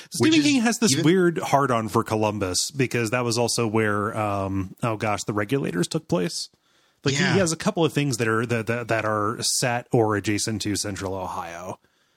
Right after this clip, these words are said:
Speaker 1: <laughs>
Speaker 2: Yeah, it's, it's an, it's, it's an odd, it's an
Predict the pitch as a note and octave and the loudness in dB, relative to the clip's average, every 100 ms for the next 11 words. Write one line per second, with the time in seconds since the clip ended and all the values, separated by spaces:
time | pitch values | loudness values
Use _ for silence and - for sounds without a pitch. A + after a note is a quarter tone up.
0 | _ - C3 - - - _ _ - C#3+ | _ -8 -6 -8 -14 -18 _ _ -8 -2
1 | D3 C3+ - _ _ D#3 D3+ - E3+ E3 | -2 -4 -10 _ _ -6 -6 -6 -6 -4
2 | E3+ - _ D3+ C#3+ - - C#3+ C3 C#3+ | -6 -8 _ -4 -4 -6 -6 -4 -4 -6
3 | - B2+ C3 C#3+ D3 C3 B2+ _ _ _ | -4 -4 -2 -4 -6 -8 -12 _ _ _
4 | _ _ _ _ _ _ _ _ _ _ | _ _ _ _ _ _ _ _ _ _
5 | _ _ _ _ _ _ C#3 B2+ | _ _ _ _ _ _ -4 -2